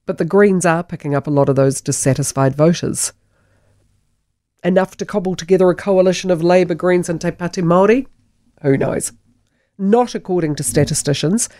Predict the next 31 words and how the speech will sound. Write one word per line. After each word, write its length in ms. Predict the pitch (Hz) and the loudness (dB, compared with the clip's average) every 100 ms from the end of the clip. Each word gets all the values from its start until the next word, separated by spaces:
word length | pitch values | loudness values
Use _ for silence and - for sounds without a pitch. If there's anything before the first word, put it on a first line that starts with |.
| _ - | _ -6
and 200 | 151 151 | -4 -4
poll 280 | - 185 | -2 2
of 160 | 160 - | 2 -2
polls 340 | - 160 147 | -4 -2 0
simulations, 1040 | 135 175 160 143 151 160 - - 160 190 - _ _ _ _ | 0 0 2 2 4 2 0 -6 -4 -4 -6 _ _ _ _
but 220 | 254 247 | -4 -2
ultimately 800 | - 285 - 190 160 156 151 196 _ _ - | 0 0 0 -2 -2 -2 -2 -4 _ _ -10
voters 720 | 160 214 233 - - 113 - _ _ _ - | 2 2 2 0 -2 -4 -6 _ _ _ 0
will 160 | 180 | 2
have 280 | 156 151 - | 4 0 0
the 80 | 151 | -6
final 360 | - 135 139 | -4 -2 0
say, 340 | 156 208 180 139 | 0 2 4 4
and 160 | 160 | 4
I 80 | 185 | 2
think 300 | 190 254 294 | 0 -4 -6
that's 240 | 220 - - | -4 -4 -4
what 120 | 147 | -4
Christopher 400 | - 156 160 160 | -4 -8 -4 0
Luxon 400 | 151 - - 151 | 2 2 -2 -2
understands. 760 | - 143 147 - 165 - - - _ _ _ _ _ | 0 0 0 0 2 0 -4 -8 _ _ _ _ _
He's 320 | - 254 285 - | 0 2 2 0
ta-, 380 | - 196 185 | 0 4 4
overtaken 560 | - 175 165 180 156 160 | 4 2 2 0 0 4
the 140 | 156 | 4
other 160 | 156 156 | 4 2
Chris 340 | - 143 135 | 0 -2 0
as 140 | 156 139 | 0 -2
preferred 600 | - 147 - 151 139 - | -2 -6 2 4 4 4
Prime 200 | - 131 | 0 2
Minister, 500 | 143 156 - 131 123 | 4 4 2 0 -2